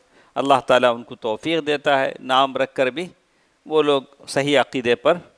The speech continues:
कायम व दायम होते हैं, जिसका मतलब है गरीबों को अता करने वाला। क्या बोलते हैं इसको? नवाज, हाँ, गरीबुन नवाज। अच्छा,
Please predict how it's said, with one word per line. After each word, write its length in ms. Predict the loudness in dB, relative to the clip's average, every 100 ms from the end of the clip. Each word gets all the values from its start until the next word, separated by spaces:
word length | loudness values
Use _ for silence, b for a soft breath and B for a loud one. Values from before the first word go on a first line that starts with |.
| _ 0
कायम 300 | 0 0 -4
व 40 |
दायम 260 | -4 -4 -6
होते 280 | -12 -18 -20
हैं, 140 | -20 _ _ _ _ _ _ _ _ _ _ _ _ _ _ b b b b b b b -8
जिसका 320 | -2 2 4
मतलब 400 | 4 2 2 2
है 400 | 2 0 -2 -8 -6 2
गरीबों 500 | 4 4 -2 -4 -4
को 160 | 2
अता 400 | 4 4 4 2
करने 360 | 2 -4 -6 -8
वाला। 300 | -8 -8 -12 _ _
क्या 100 | 0
बोलते 220 | 0 -2
हैं 20 | -8
इसको? 300 | -12 -12 -6
नवाज, 480 | 0 4 2 0 -16 _ _ _ _ -6
हाँ, 420 | -4 -4 -6 _
गरीबुन 400 | 0 0 0 -4
नवाज। 560 | -4 0 0 -2 -12 -20
अच्छा, 320 | -18 -14 -14